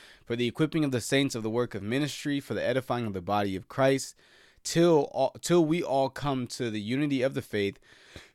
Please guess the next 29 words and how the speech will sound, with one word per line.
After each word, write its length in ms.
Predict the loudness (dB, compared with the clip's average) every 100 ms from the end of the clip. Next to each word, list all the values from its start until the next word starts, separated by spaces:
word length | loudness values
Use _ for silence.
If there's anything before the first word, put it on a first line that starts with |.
| -20 -8
and 260 | -2 -2
of 200 | 0 -2
the 80 | 0
knowledge 480 | 2 4 4 2 -2
of 100 | -6
the 60 |
Son 240 | -4 -2 0
of 120 | -2
God, 460 | -2 -2 -4 -6 -12 _ _ _ _ -10
to 140 | -6
a 40 | -2
perfect 400 | 0 0 -2 -4
man, 460 | -4 -2 -4 -8 _ _ _ _ _ _ _ -10
to 100 | -4
the 60 |
measure 420 | 2 2 4 2
of 220 | 0 -4 -6
the 80 | -8
stature 520 | -4 -4 -4 -4 -4
of 160 | -6
the 80 | -12
fullness 680 | -16 -4 0 0 -2 -4 -8 -6
of 360 | -4 -4 -6 -18
Christ." 580 | 0 4 4 2 -8
All 120 | 0 12
right. 280 | 12 12 4 _ _ _ _ -16 -16 _ _ _ _ _ _ _ _ -4
Like 120 | 0
I 60 | 2
said, 460 | 8 10 8 4